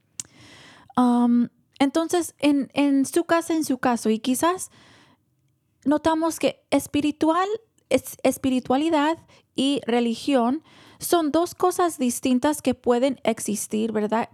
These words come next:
Uno puede identificar como que tiene una, una vida espiritual, pero quizás no tienen una vida o una práctica religiosa. Entonces, y a veces pueden,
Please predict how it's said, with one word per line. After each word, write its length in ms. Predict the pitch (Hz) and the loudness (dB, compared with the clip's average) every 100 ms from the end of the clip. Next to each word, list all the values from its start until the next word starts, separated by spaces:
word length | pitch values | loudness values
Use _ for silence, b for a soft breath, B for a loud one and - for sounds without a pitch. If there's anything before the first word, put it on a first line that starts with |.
| - | -2
Uno 260 | 240 277 - | 0 2 0
puede 260 | 247 247 - | 0 0 0
identificar 720 | 220 214 208 214 202 202 208 | 0 0 -2 -4 -2 -2 0
como 380 | 254 254 262 262 B B B B | 0 2 0 -2 B B B B
que 120 | - 233 | 0 0
tiene 340 | 247 233 247 | 2 0 2
una, 580 | - 233 247 247 240 202 - | 2 2 2 2 0 -2 0
una 240 | 240 240 | 0 0
vida 240 | 233 240 | 0 0
espiritual, 840 | 220 214 - 202 202 - 240 240 247 | 0 -2 -4 -4 -4 -2 0 0 0
pero 220 | 233 226 | 0 -2
quizás 380 | 233 226 262 - b b | -2 -4 -4 -4 b b
no 300 | 240 262 277 | 0 2 0
tienen 480 | - 262 262 262 233 | -2 -2 2 0 0
una 280 | 233 233 220 | 0 0 0
vida 260 | 226 220 | 0 0
o 160 | 214 202 | 0 -2
una 340 | 220 226 220 | 0 0 0
práctica 600 | - 220 220 226 226 214 - B B B | -2 -4 -4 -6 -2 -2 -4 B B B
religiosa. 880 | 202 202 190 - 220 196 - - - _ B B B B | 2 2 0 -2 0 0 -2 -10 -10 _ B B B B
Entonces, 640 | - 233 247 247 277 262 - | 0 2 2 2 0 -2 -2
y 140 | 269 | 0
a 80 | 277 | 2
veces 280 | 254 285 339 | 2 0 -2
pueden, 400 | - 247 262 277 | 0 2 2 0